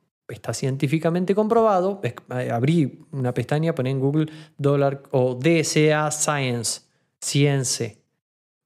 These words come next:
o la ciencia de D C A, poné. Y vas a tener papers, o sea, explicaciones científicas de por qué.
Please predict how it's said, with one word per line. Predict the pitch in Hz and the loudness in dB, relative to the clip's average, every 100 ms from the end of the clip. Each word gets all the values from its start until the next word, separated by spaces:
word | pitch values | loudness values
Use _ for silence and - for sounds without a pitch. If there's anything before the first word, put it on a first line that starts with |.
| _ _ _ - | _ _ _ 0
o | 143 139 | 4 4
la | 135 135 127 | 2 -2 -2
ciencia | - 180 185 185 170 185 165 | 0 2 4 2 0 2 2
de | 151 143 135 - - | 2 0 -2 -6 -4
D | 156 151 | 2 2
C | 135 147 | 2 2
A, | 131 113 | 2 0
poné. | 117 110 - _ _ _ _ _ _ _ | -6 -6 -10 _ _ _ _ _ _ _
Y | 143 | 2
vas | 156 170 | 2 4
a | 208 190 | 2 2
tener | 180 190 196 202 - _ - _ | 0 4 4 2 -8 _ -20 _
papers, | 196 190 147 165 196 - | 0 0 0 -2 -4 -6
o | 120 | -6
sea, | - 120 117 | -2 -2 -4
explicaciones | 120 127 131 120 - 135 131 123 160 156 | -8 -10 -12 -8 -4 -2 0 0 0 0
científicas | - 147 208 196 156 143 | -2 -2 -2 -4 -2 0
de | 143 | 0
por | 139 127 | 0 0
qué. | 208 - | 0 0